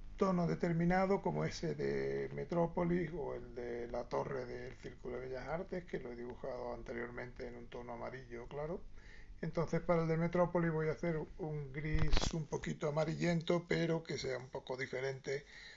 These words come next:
del que he dado previamente a la Torre del Círculo.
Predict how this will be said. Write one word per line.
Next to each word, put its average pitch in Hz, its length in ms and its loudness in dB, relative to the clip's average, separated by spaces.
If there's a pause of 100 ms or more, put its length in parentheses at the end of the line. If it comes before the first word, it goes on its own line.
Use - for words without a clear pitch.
(180)
del 127 300 -2
que 120 120 -2
he 120 40 -2
dado 123 320 -2
previamente 123 1000 -6 (200)
a 127 160 -4
la 123 220 -6
Torre 123 260 -4
del 117 160 -6
Círculo. 120 500 -4